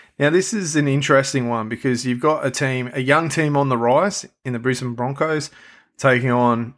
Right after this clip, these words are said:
a, a team that's basically been the standard for the last three or four years in Penrith at a dollar sixty-four. So,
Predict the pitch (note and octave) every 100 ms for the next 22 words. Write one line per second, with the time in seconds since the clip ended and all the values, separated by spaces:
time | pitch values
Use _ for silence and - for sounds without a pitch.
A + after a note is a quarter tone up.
0 | - B2 A#2+ C3 A#2+ A2+ - C#3+ C3 B2
1 | A#2+ - B2 A#2+ B2 A#2+ A#2 A#2 A#2 A#2+
2 | A#2 - _ _ _ _ _ B2+ C3 B2
3 | A#2+ - B2+ A#2+ A#2 A2+ A2+ - A#2+ A2+
4 | A2 G#2+ - - A2+ G#2+ - A#2+ A2+ A2
5 | A2+ - B2 A#2 - A#2 A2 G#2+ - -
6 | A#2 A2 B2 G#2+ G#2+ C3+ - B2+ A#2+ B2+
7 | A#2+ - - A#2+ A#2